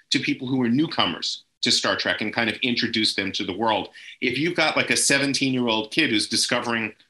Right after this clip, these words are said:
Star Trek through Discovery, they will get a lot out of this book because it'll take them to the source of where it all began.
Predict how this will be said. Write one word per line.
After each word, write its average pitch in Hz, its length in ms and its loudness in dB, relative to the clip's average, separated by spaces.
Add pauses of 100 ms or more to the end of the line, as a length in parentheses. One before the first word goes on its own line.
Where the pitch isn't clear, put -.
(120)
Star 131 300 0
Trek 110 220 2
through 120 200 2
Discovery, 113 880 2 (640)
they 147 180 4
will 156 140 6
get 143 140 4
a 131 40 4
lot 123 260 4
out 110 180 4
of 92 60 -6
this 95 160 -2
book - 340 -8
because - 240 0
it'll 104 140 -2
take 123 260 -2
them 120 140 0
to - 100 -2
the 98 80 -4
source 127 400 0
of 101 180 -4
where 110 180 0
it 107 80 -4
all 101 220 -2
began. 82 360 -2